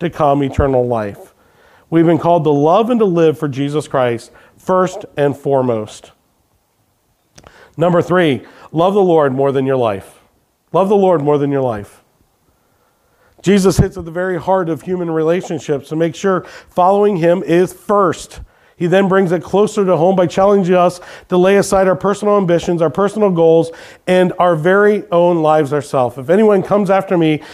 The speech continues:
and does not hate even his own life, he cannot be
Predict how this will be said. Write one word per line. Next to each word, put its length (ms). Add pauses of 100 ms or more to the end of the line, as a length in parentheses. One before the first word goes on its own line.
(140)
and 100
does 140
not 260
hate 600 (360)
even 320
his 180
own 220
life, 540 (420)
he 160
cannot 560
be 380